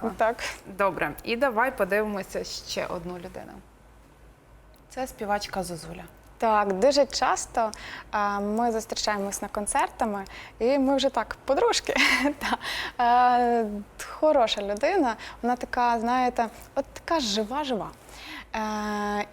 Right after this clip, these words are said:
Speaker 1: і, м, коли ми рап-, ми разом на концертах, там, чи в гримерках, чи десь збоку,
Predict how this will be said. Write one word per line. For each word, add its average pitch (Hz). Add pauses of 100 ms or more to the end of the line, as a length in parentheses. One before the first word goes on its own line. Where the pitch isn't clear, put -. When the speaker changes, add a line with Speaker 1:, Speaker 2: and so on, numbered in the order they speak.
Speaker 1:
і, 262 (220)
м, 214 (800)
коли 240
ми 269
рап-, 226 (140)
ми 233
разом 226
на 220
концертах, 302
там, 208 (180)
чи -
в 294
гримерках, 226
чи 262
десь 262
збоку, 214